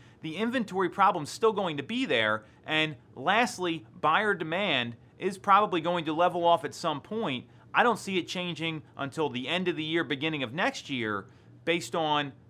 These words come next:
the demand for people out there looking right now, the active home buyers that are still looking to get into properties, and the competition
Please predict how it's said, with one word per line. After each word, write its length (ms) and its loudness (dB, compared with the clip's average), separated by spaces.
the 100 -2
demand 540 0
for 120 -6
people 300 -6
out 180 4
there 120 -2
looking 300 -6
right 180 0
now, 120 0
the 180 -6
active 360 -2
home 260 -4
buyers 360 4
that 100 -8
are 40 -8
still 220 -4
looking 240 -6
to 60 -6
get 160 0
into 160 -4
properties, 560 0
and 80 -8
the 60 -4
competition 1000 -4